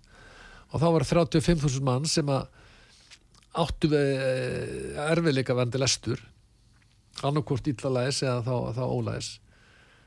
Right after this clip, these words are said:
Umtalsverða lestrarörðugleika eins og ég nota. Og nú árið tvö þúsund tuttugu og þrjú, að þá erum við að sjá gríðarlegan mun á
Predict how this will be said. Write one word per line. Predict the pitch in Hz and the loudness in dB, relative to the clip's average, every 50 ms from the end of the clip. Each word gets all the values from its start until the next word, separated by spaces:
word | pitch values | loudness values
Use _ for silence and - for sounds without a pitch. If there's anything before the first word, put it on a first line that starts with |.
| _ - | _ -2
Umtalsverða | - 156 165 147 - - 143 110 139 143 135 131 127 | 0 0 0 0 -2 -2 -2 0 0 0 2 2 2
lestrarörðugleika | 143 127 - - 135 135 135 127 127 123 117 110 104 120 | 2 2 2 2 4 4 6 6 6 6 4 4 2 2
eins | 120 - - | 0 2 2
og | 131 | 2
ég | 123 | 2
nota. | 120 110 107 - 117 117 - - - - - - - - - - - - - _ _ - | 2 0 0 -2 -4 -4 -6 -14 -20 -20 -20 -20 -20 -20 -20 -20 -20 -20 -20 _ _ -4
Og | 131 131 | -2 2
nú | 143 185 | 4 6
árið | 226 233 208 156 - | 6 6 6 4 4
tvö | - 196 196 | 6 6 6
þúsund | 160 - - | 6 6 4
tuttugu | 165 - - 160 | 0 2 2 2
og | 143 | 4
þrjú, | - 247 254 214 151 139 160 151 - - - - - - - - - - | 4 6 6 6 6 4 2 -2 -4 -12 -20 -20 -20 -20 -20 -18 -16 -4
að | - 131 - | -4 0 4
þá | - 196 | 6 6
erum | 214 208 175 160 | 8 8 8 6
við | 156 | 4
að | 139 - | 4 4
sjá | 160 151 - - - - | 4 2 2 0 -4 0
gríðarlegan | - 185 208 247 240 202 156 147 147 156 180 | 2 4 6 8 8 8 8 6 4 4 4
mun | 226 233 202 147 131 | 6 6 6 4 4
á | - 180 - | 4 4 6